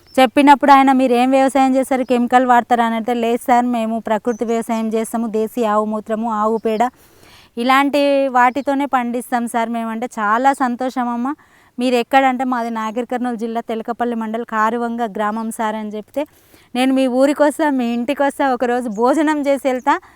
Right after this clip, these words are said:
ఆ, చాలా సంతోషం అమ్మ, ఒక మహిళగా చేయడము మాకు చాలా సంతోషంగా ఉంది." అంటే, ఒక సీఎం కేసీఆర్ గారు మాటలు, ఒక మామూలు రైతుతోని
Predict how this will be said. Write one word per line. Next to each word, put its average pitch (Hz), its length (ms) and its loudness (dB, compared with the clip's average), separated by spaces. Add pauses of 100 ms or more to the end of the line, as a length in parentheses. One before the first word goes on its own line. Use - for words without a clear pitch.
(400)
ఆ, 240 60 -2
చాలా 247 500 6
సంతోషం 277 580 0
అమ్మ, 262 180 0
ఒక 254 260 0
మహిళగా 269 680 2
చేయడము 254 580 -2
మాకు 233 480 -4
చాలా 226 240 0
సంతోషంగా 226 540 -6
ఉంది." 220 140 -8
అంటే, 214 200 -8
ఒక 247 240 -6
సీఎం 262 400 -4
కేసీఆర్ 269 560 2
గారు 262 240 0
మాటలు, 233 320 -4
ఒక 233 120 -6
మామూలు 262 640 0
రైతుతోని 302 720 -2